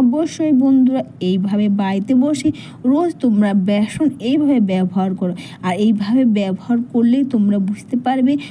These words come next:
তোমাদের মুখের মধ্যে দাগ স্পট তো দূর হবে, অবশ্যই স্কিনটা হবে ধবধবে ফর্সা, উজ্জ্বল চকচকে টান টান। আর অবশ্যই এটা মেখে নেওয়ার পর দশ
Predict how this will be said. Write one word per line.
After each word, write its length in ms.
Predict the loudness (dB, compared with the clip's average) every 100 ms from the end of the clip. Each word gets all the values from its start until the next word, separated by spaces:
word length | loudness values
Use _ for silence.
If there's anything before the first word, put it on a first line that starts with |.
| -10 0
তোমাদের 340 | 2 2 2 4
মুখের 260 | 2 2 2 4
মধ্যে 200 | 4 2 0
দাগ 160 | -4 -6
স্পট 280 | -6 0 0 2 2
তো 60 | 2 2
দূর 180 | 2 0 0
হবে, 200 | 0 0 -2 0
অবশ্যই 560 | 2 2 -2 0 0 0
স্কিনটা 440 | 0 0 0 0 0
হবে 220 | 0 0 -2 -4 -16 -4 0
ধবধবে 400 | 2 2 2 0 0
ফর্সা, 460 | 0 0 -2 -4 -2 0
উজ্জ্বল 240 | 0 0 -4 -2
চকচকে 480 | -2 -2 -4 -4 -4 -2
টান 200 | -2 0 0
টান। 140 | 0 -4 -8 -8
আর 80 | -4 0
অবশ্যই 500 | 2 2 0 -2 -4 -2 -2
এটা 200 | -2 0 2
মেখে 240 | 2 2 2
নেওয়ার 180 | 2 0
পর 80 | 2 2 2
দশ 140 | -2